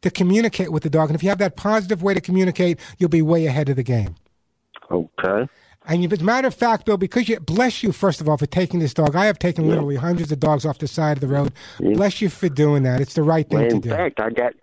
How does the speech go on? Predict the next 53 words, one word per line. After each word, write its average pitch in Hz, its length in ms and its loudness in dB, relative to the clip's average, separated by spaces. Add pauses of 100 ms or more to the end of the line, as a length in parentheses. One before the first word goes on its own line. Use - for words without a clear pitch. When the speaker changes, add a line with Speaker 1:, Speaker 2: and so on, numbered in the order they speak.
Speaker 2:
two 160 80 4
more 151 280 2
dogs 104 480 0
in 101 180 2
there 107 180 2
with 117 360 2
him. 64 200 -12 (540)
Speaker 1:
Really? 170 300 2
So 180 100 -2
you 175 60 0
got 190 160 2
a, 156 60 -2 (220)
a 180 120 2
bunch 185 360 0
of 135 120 -2
'em, 143 100 0
huh? 175 180 0
Speaker 2:
Yeah. - 80 -8 (140)
Speaker 1:
So 196 100 2
here's 240 240 0
what 262 120 0
I'm 220 80 0
doing. 190 180 2
Speaker 2:
Yeah, 254 60 2
Speaker 1:
I - 0 -
Speaker 2:
I - 80 2
Speaker 1:
wanna - 0 -
Speaker 2:
got 233 60 -2
Speaker 1:
make, - 420 -6
go 202 80 2
ahead. 139 120 -2 (1900)
No, 202 80 2
go 185 100 0
ahead, 185 200 0 (100)
Bill. 135 100 -2
Speaker 2:
Okay. 110 240 -6 (880)
Speaker 1:
They 180 100 4
have 190 120 2
Speaker 2:
Yeah, 123 60 -4
I - 40 -10
Speaker 1:
two 240 60 2
Speaker 2:
got, - 80 0
Speaker 1:
more 220 140 -2
dogs. 127 340 -4 (120)
Speaker 2:
they 165 80 2
two, 156 140 -4 (180)
yeah, 113 220 2 (160)
two 151 180 0
females, 165 680 0
and 107 340 0
he's 151 220 0
a 110 100 -2
male. 110 640 -2